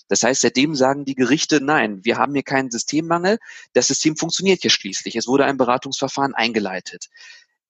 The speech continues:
Mittlerweile ist es jedoch so, da der gemeinsame Bundesausschuss jetzt wieder sagt, wir brauchen weitere fünf Jahre und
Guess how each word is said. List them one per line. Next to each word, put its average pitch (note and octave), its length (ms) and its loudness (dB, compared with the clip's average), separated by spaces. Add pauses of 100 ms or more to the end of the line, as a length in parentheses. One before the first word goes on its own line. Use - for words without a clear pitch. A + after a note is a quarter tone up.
(560)
Mittlerweile C3 560 2
ist F3 140 2
es F3 120 0
jedoch E3 240 4
so, D#3+ 320 2 (240)
da B2+ 100 2
der C#3 120 4
gemeinsame C3+ 500 0
Bundesausschuss D3 720 -2
jetzt - 240 -4
wieder A3 240 2
sagt, G2+ 320 2
wir - 80 -2
brauchen B2 400 0
weitere C3+ 380 0
fünf C3 400 -8
Jahre C3 520 0 (360)
und B2+ 320 2